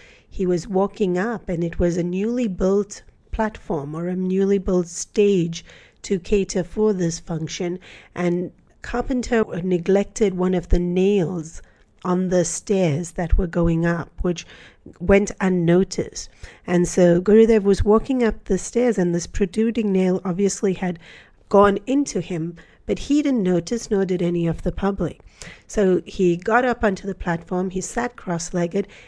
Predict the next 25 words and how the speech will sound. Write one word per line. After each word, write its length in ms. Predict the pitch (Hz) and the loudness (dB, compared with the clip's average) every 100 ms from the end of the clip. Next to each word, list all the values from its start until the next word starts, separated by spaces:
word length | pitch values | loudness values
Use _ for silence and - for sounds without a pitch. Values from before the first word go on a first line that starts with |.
| - | -8
and 140 | 196 | -6
he 100 | 175 | -4
delivered 520 | 180 208 208 233 240 | -2 0 2 4 2
his 320 | 202 220 202 - | 2 -2 -4 -4
talk 340 | - 190 190 | -2 0 0
for 180 | - 180 | -2 -2
one 220 | 190 226 | 0 0
and 140 | 226 | 0
a 40 | 214 | 0
half 360 | - 190 180 | -4 -8 -6
hours, 340 | 185 175 175 180 | -4 -2 -4 -4
completely 720 | - 185 - 254 254 - 208 | -8 -10 -10 -10 -10 -8 -6
inspiring 920 | 185 175 - - 208 214 202 160 143 - - - - | -6 -6 -10 -8 -4 -2 -2 -2 -4 -10 -18 -20 -8
everyone 560 | 175 165 170 170 185 | -4 -2 0 0 -2
with 140 | 180 170 | -4 -4
the 80 | 180 | -6
same 340 | - 247 254 | -4 -4 -2
amount 380 | 226 196 190 180 | -2 -2 -4 -6
of 120 | 175 - | -10 -8
enthusiasm 920 | - 185 226 208 202 170 170 185 185 | -6 -2 -2 -2 -2 -2 -2 -4 -2
and 180 | 170 175 - - - | -4 -6 -12 -20 -8
animation 680 | 202 214 202 185 180 175 180 | -2 0 0 -2 -2 -4 -4
that 160 | 170 160 | -4 -6
he 200 | - 185 | -4 -4
would 400 | 170 214 170 | 2 2 2